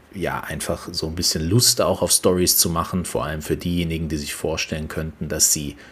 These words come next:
Spaß dabei haben könnten. Ähm, was wären so abschließend deine fünf bis zehn, kannst du auch gerne fünfzehn machen, je nachdem, wie du lustig bist. Was wären so deine Tipps für diejenigen, die vielleicht darüber nachdenken, mit Instagram Stories zu starten?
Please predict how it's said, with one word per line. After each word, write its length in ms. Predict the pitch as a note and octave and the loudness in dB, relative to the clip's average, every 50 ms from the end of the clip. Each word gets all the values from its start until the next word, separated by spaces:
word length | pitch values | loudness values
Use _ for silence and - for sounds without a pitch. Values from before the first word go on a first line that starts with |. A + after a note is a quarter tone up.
| - - | -16 -8
Spaß 560 | - - - - - C#2+ C#2+ D#2 F#2+ - - | -4 -4 -2 0 2 2 4 4 4 4 4
dabei 340 | - A2+ G2+ G#2+ G#2+ G2+ F#2+ | 4 4 4 4 2 2 2
haben 320 | F#2+ G2 G#2 A2 A2 G#2+ G2+ | 0 0 2 2 2 2 2
könnten. 460 | - A2 A2 A2 A2 A2 B2 B2+ B2 - - - - - - - - - - - | 2 2 2 2 2 0 -2 -2 -2 -6 -10 -16 -16 -16 -16 -18 -20 -14 -8 -4
Ähm, 260 | F2 F2 F2 E2+ - - - _ _ _ _ _ _ _ _ _ - | -2 -2 -2 -2 -4 -8 -14 _ _ _ _ _ _ _ _ _ -10
was 400 | - E2 F2 F#2+ - - - - | -2 2 2 4 4 4 4 4
wären 260 | B2 A2+ A2+ A2 A2 | 6 6 8 8 6
so 120 | G#2 G2 C#2+ | 4 2 2
abschließend 720 | - D2+ E2+ - - - G#2 G2 G2 F#2+ - - F#2 F2 | 0 0 0 0 0 2 4 4 4 4 4 2 2 2
deine 220 | F2 F2+ E2+ E2+ | 2 2 2 0
fünf 640 | - - - F#2+ F#2 F#2+ F#2+ F#2 - - - - - - | 0 0 0 0 2 2 0 0 -2 -6 -8 -10 -8 -6
bis 240 | - - - - - | -4 -4 -4 0 2
zehn, 520 | - - D#2 D2+ F2 F2+ F2+ F2 F2 F2 - - - - - - | 2 2 2 2 0 0 -2 -2 -4 -6 -8 -12 -20 -20 -18 -12
kannst 280 | - - - - - - | -10 -8 -8 -6 -4 -4
du 40 | |
auch 140 | - - - | -6 -4 -2
gerne 260 | - E2+ D#2 D#2 D#2 | -4 -4 -2 -4 -6
fünfzehn 500 | D2+ - - E2+ F#2+ - - - F#2 E2 | -6 -6 -4 -4 -4 -2 -2 0 0 0
machen, 260 | D#2 D#2 D#2 - - D#2 | -2 -4 -4 -4 -2 -2
je 120 | D#2 D#2 | -2 -2
nachdem, 420 | D#2 D2+ D2 - - E2+ D#2 D#2+ | -2 -2 -2 0 0 0 2 2
wie 60 | E2 D#2 | 2 2
du 100 | E2 D#2 | 2 2
lustig 480 | D#2+ E2+ G2 - - - F2+ - - | 2 4 4 4 4 2 0 0 0
bist. 240 | - F#2+ F2 - - | 0 0 0 2 4
Was 240 | D#2+ E2+ E2+ - - | 4 6 6 6 6
wären 240 | G2+ G2 G2 F#2+ F2 | 6 6 6 6 6
so 120 | F2 F2+ | 4 4
deine 300 | D#2+ F2+ F2 F2 F2+ E2+ | 6 4 4 4 4 2
Tipps 340 | - - G#2 F#2 - - - | 4 4 2 4 4 4 2
für 120 | - F#2 | 2 2
diejenigen, 580 | D#2+ - E2+ E2+ F2+ F2+ E2+ E2 D#2+ D#2 D#2+ D2 C#2+ | 0 2 2 4 4 4 4 4 2 2 2 0 0
die 80 | D2 | -2
vielleicht 440 | - - D#2+ D#2 D#2+ D#2+ D#2 - - | -2 -2 0 0 2 0 0 0 -2
darüber 300 | - C#2+ D#2 D2+ D#2 D2+ | -2 0 0 0 0 0
nachdenken, 640 | D2 C#2 C#2 D2+ D2 - - D2+ C#2+ D2 - - | -2 -2 -4 -4 -4 -2 -2 -2 -2 -4 -4 -6
mit 120 | D2+ - - | -6 -4 -4
Instagram 520 | E2 D2 D2 - - D2 C#2 C2 B1 C#2 | -4 -2 0 0 0 0 0 -2 -4 -4
Stories 400 | - - - B1+ C#2 C#2+ C#2+ - | -4 -2 -2 -2 -2 -2 -4 -4
zu 100 | - - | -4 -6
starten? 500 | - - - - C#2+ C#2 C#2+ D2+ - E2 | -6 -4 -4 -4 -4 -4 -6 -6 -6 -8